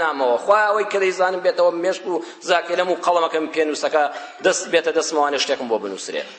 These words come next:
ئەڵێ: "وەڵڵاهی مێشکم کرایەوە، دەستم کرد بە نووسین." ئیمتیحان ئەنجامەکەی لە سەد تا هەشتام هێنابوو. هەشتام لە بیرکاری هێنابوو. ئیمتیحانی ترمان کرا،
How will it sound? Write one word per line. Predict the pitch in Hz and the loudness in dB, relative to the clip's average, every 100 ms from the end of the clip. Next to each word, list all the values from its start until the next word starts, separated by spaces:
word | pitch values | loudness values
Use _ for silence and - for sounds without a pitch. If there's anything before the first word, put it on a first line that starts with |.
| - _ | -20 _
ئەڵێ: | - 110 | -2 2
"وەڵڵاهی | 143 143 113 113 123 | 2 2 0 -2 -2
مێشکم | 147 - 117 - | -4 -6 -12 -2
کرایەوە، | 123 139 131 123 120 - | 0 2 2 2 2 0
دەستم | 175 - 135 | -2 -4 -6
کرد | 156 147 | -4 -4
بە | 127 | -6
نووسین." | 120 - 123 90 - - _ _ - | -8 -8 -8 -10 -16 -20 _ _ -4
ئیمتیحان | 151 147 123 160 180 156 120 107 - - - - - _ _ - | -4 -4 -2 0 0 -2 -6 -12 -14 -20 -20 -20 -20 _ _ -4
ئەنجامەکەی | 143 165 147 131 131 131 135 107 98 - 117 | -2 0 0 0 0 0 -2 -2 -8 -10 -2
لە | 120 - | -2 0
سەد | 170 | 0
تا | 151 127 | 0 0
هەشتام | 113 - 214 185 | -4 0 0 0
هێنابوو. | 131 101 80 73 - - - 139 | -2 -2 -2 -6 -14 -20 -6 -4
هەشتام | 135 - 240 233 | -4 0 0 2
لە | 170 | 0
بیرکاری | 139 131 113 95 | 0 0 0 -2
هێنابوو. | 82 60 50 - - - _ _ - _ _ 175 | -4 -8 -10 -20 -20 -20 _ _ -20 _ _ -2
ئیمتیحانی | 180 180 151 240 285 262 226 | -2 -2 2 2 2 0 -2
ترمان | 226 214 196 170 | -2 2 0 2
کرا، | 180 202 | 2 2